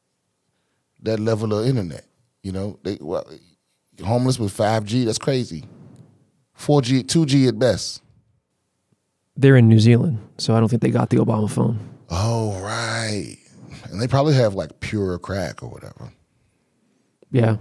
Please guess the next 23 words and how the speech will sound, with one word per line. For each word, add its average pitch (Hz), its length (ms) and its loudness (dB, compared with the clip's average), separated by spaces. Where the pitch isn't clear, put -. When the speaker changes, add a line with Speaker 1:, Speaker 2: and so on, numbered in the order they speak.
Speaker 1:
Yeah. 80 140 -8
Speaker 2:
They 143 80 4
probably 139 300 8
have, 127 120 6
like, 127 140 6
fifty 143 320 6
gigabit 127 560 8
internet 123 440 8
on 127 140 4
their 123 140 6
phones 127 680 2
'cause - 140 -2
it's 104 120 -4
New 117 120 4
Zealand. 113 600 2
Speaker 1:
Mm, 107 200 -14
right. 67 420 -10
Speaker 2:
And 127 140 -2
the 113 60 0
purest 123 480 4
crack 123 220 2
cocaine 117 420 2
available. 110 480 0